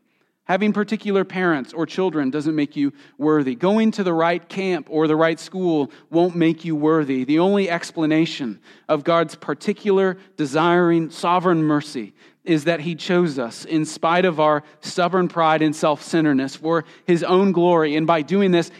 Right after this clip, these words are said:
he opens our eyes like we were once blind, but opens our eyes to where we see the depth of our lostness, but also the beauty of his glory. And we cling to it like an oasis in the desert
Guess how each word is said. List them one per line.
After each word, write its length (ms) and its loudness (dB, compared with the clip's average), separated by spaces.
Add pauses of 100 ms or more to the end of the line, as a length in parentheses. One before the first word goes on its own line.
he 240 -2
opens 440 2
our 240 2
eyes 460 0
like 220 -2
we 120 0
were 160 2
once 360 2
blind, 440 2
but 200 -2
opens 420 2
our 220 0
eyes 580 -2 (540)
to 100 -4
where 160 4
we 140 0
see 240 -2
the 120 0
depth 380 -4
of 140 -6
our 100 -2
lostness, 800 -8 (600)
but 100 -12
also 260 -6
the 120 -6
beauty 560 -2
of 80 -4
his 120 -12
glory. 500 -14 (600)
And 140 -2
we 100 -4
cling 480 0
to 200 -14
it 80 -20 (640)
like 180 -6
an 80 -2
oasis 560 -2
in 80 -2
the 80 -2
desert 360 -10